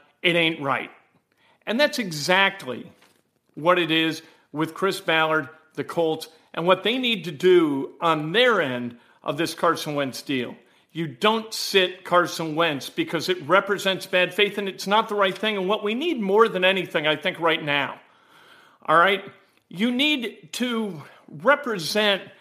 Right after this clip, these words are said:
and this is not represented. It's not represented in business. It's not represented in government. People in government, people in business are out for themselves. People in the government just want to get reelected. People in business just want to make money.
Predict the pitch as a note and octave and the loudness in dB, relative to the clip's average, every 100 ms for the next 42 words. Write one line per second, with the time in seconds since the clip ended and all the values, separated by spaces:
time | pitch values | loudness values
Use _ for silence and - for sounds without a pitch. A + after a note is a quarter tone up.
0 | - - B3 E4+ C4+ F3 G3 G#3+ A3+ E3+ | -10 -4 -2 -2 -4 -2 4 4 2 4
1 | F3 F3 C#3+ C#3+ C#3+ A#2+ - - - F#3+ | 4 4 -4 -2 -2 -2 -10 -12 -10 -4
2 | A#3+ C#4+ A#3 A#3 G#3 F3 G#3 G3 D#3 C3 | 2 4 4 2 0 0 2 2 0 2
3 | G#3 A3+ G3+ B3 - F#3 - B3+ A#3+ F#3+ | 2 2 0 0 -2 -6 0 2 4 4
4 | F#3 D3+ F3 D#3+ C#3+ C3 B2 G#3 A3+ A3+ | 2 0 0 0 -2 -4 2 2 4 0
5 | A3 A3 - - _ - C#4+ A3+ A3 D#3+ | -2 -6 -20 -20 _ -4 -4 -2 -4 2
6 | G#3+ G#3 G#3+ G3 - B3+ - G3 C#3 F#3+ | 2 2 -2 -4 -4 -6 -4 -6 0 0
7 | F#3+ F#3 F3+ G3+ A#3+ G#3+ G3+ G3 D#3+ E3 | 2 -4 4 6 6 4 0 -4 -4 -6
8 | - C4+ A#3+ D3 - D4+ C4 G3 D3+ C#3 | 0 2 2 -2 -6 -4 -4 -2 -4 -2
9 | F#3 A#3+ B3+ A3+ A3 G#3+ F#3 G3 G3 E3+ | 0 2 2 0 -2 -4 -4 0 0 2
10 | F3 D#3 D#3+ E3+ A#3 B3 G3+ B3 B3+ B3+ | -2 0 0 2 0 -2 -8 -8 -6 -4
11 | F#3 F3+ F3+ G#3 - G3 F3+ G3 F3+ F3 | -2 -2 -2 -4 -4 -6 -4 -2 0 0
12 | E3 A3 D4 B3+ | -2 -2 0 -2